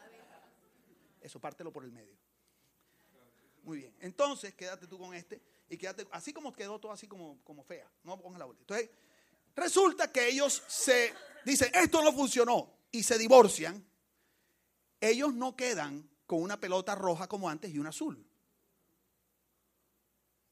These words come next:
Ambos quedan con dos mitades moradas, ni siquiera con una pelotica morada. Dos mitades moradas, porque lo que dividieron era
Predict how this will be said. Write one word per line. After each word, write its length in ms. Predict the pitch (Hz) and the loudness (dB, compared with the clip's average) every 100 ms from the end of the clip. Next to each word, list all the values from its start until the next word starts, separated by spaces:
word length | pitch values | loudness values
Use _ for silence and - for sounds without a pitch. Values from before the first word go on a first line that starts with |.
| _ | _
Ambos 320 | - 170 220 208 | -4 -2 -2 -2
quedan 320 | 214 214 226 | -4 -4 -6
con 200 | 175 151 | -6 -4
dos 160 | 196 | -6
mitades 600 | 190 156 202 254 302 - _ _ _ _ _ _ | -6 -8 -8 -8 -12 -18 _ _ _ _ _ _
moradas, 280 | - 165 156 | -8 -6 -4
ni 80 | 185 | -6
siquiera 260 | 180 226 330 | -4 -2 -2
con 100 | 339 | -4
una 120 | 320 | -4
pelotica 380 | 254 196 247 214 | -6 -8 -10 -12
morada. 420 | 151 113 113 98 _ _ _ _ _ _ _ | -10 -12 -16 -20 _ _ _ _ _ _ _
Dos 340 | - 196 214 - | -4 -2 -2 -6
mitades 600 | 160 170 - 294 240 147 | -10 -8 -6 -4 -4 -6
moradas, 360 | 147 147 170 - | -6 -6 -6 -2
porque 280 | 165 170 | -4 -2
lo 120 | 165 156 | -4 -4
que 100 | 156 | -6
dividieron 600 | 156 151 175 185 226 233 | -6 -8 -6 -6 -8 -8
era 360 | 175 170 220 | -8 -8 -10